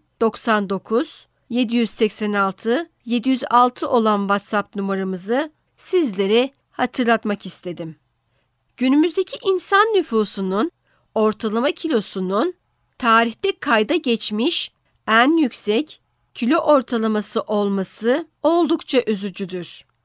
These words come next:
Bunun nedeni artık daha çok insanın obeziteye sahip olması değil, obezitenin bir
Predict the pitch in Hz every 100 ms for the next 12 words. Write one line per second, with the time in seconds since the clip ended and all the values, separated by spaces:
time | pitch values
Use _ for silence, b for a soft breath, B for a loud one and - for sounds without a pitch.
0 | _ _ 202 220 254 392 392 320 214 196
1 | 196 269 330 _ _ - 220 214 - -
2 | - 233 330 - 311 - 226 202 - 196
3 | 190 233 339 - _ _ 220 202 220 220
4 | 311 330 - 294 233 247 - - 208 208
5 | 202 196 - 180 170 220 247 285 302 _
6 | _ 226 202 226 359 - 269 214 240 339
7 | - _ - 226